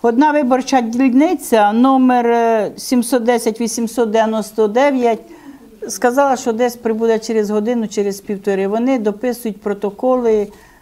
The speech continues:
документи вже зробили підрахунок, але самі бланки протоколів дописують, щоб, е, роздати членам комісії, офіційним спостерігачам,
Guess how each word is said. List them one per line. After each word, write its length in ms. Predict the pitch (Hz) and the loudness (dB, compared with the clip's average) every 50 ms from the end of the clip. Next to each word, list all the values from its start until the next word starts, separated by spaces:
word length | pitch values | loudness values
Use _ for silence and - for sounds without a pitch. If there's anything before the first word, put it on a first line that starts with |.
| _ _ - | _ _ -8
документи 640 | 202 196 220 226 226 247 240 240 226 208 196 220 208 | -4 -2 -2 0 0 0 0 2 2 0 0 -2 -2
вже 240 | 202 196 226 214 196 | -2 -2 -2 -2 -2
зробили 400 | 208 214 220 214 214 208 208 202 | -2 -2 0 0 2 2 2 0
підрахунок, 920 | 202 214 196 202 214 214 208 214 - 339 339 311 294 285 262 254 262 - - | -2 -4 -2 0 0 0 0 0 0 2 4 4 4 4 2 0 -2 -4 -4
але 580 | - 214 226 240 247 240 233 226 226 220 196 196 | 0 0 2 4 4 4 4 4 2 2 0 -2
самі 380 | 190 - 247 233 233 226 220 208 | -4 -2 -2 -2 0 -2 -4 -4
бланки 480 | 196 214 240 226 214 208 196 208 214 202 | -2 0 0 0 0 0 -4 -6 -6 -4
протоколів 680 | - 208 202 202 214 202 - - 269 262 233 233 208 190 | -4 -4 -4 -2 -4 -4 -2 -2 -2 0 0 0 -2 0
дописують, 580 | 214 208 208 - 269 269 269 269 240 220 208 | -2 -2 -2 -2 -4 -4 -4 -4 -6 -6 -6
щоб, 260 | - - - 214 196 190 196 202 | -8 -8 -6 -4 -4 -4 -4 -4
е, 220 | 196 190 185 180 185 - - - - - - - | -4 -4 -4 -6 -8 -14 -20 -20 -20 -16 -8 -2
роздати 480 | 208 214 208 208 208 214 208 208 - | 0 0 0 2 2 0 0 -2 -2
членам 380 | - 226 214 202 202 202 196 190 | -2 0 0 2 0 0 -2 -2
комісії, 520 | 196 220 214 240 269 294 285 285 247 220 | 0 0 0 2 0 0 -2 -2 -2 -4
офіційним 540 | 208 196 226 202 202 - 240 220 220 208 196 | -2 -2 -4 -8 -6 -6 -6 -4 -4 -6 -6
спостерігачам, 1000 | 202 - - 202 196 196 - 202 196 202 202 208 202 202 - 294 294 294 294 | -8 -6 -6 -6 -6 -2 -2 0 0 0 0 0 -2 -2 -2 0 0 2 0